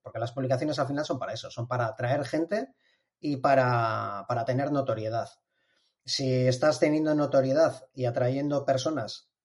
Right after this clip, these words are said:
pero que no te van a aportar nada de tu objetivo, pues ¿para qué te sirve? Yo puedo escribir sobre cocina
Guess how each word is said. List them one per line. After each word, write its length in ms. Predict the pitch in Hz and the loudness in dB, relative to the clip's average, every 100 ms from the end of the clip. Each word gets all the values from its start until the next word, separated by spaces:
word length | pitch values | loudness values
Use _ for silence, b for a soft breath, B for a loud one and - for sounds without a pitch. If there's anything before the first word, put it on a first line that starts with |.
| _ _ _ | _ _ _
pero 220 | 170 113 | -4 -4
que 100 | 120 | -4
no 80 | 127 | -2
te 80 | |
van 140 | 147 147 | 0 -2
a 40 | |
aportar 380 | 135 135 139 139 | -2 -2 -2 -2
nada 220 | 143 143 | -2 0
de 80 | 135 | -2
tu 100 | 139 | -2
objetivo, 520 | 131 139 147 160 160 - | -4 -2 -2 -2 -6 -10
pues 320 | 104 - - | -10 -10 -14
¿para 180 | - 104 | -10 -6
qué 100 | 110 | -6
te 120 | 104 | -6
sirve? 380 | - 127 107 - - | -4 -6 -6 -10 -10
Yo 220 | 120 139 | -6 0
puedo 160 | 151 | 2
escribir 520 | 147 - 147 156 127 - | 0 0 0 0 -2 -6
sobre 340 | - 120 120 | -6 -4 -2
cocina 540 | 123 120 151 156 175 | -2 -2 0 0 -2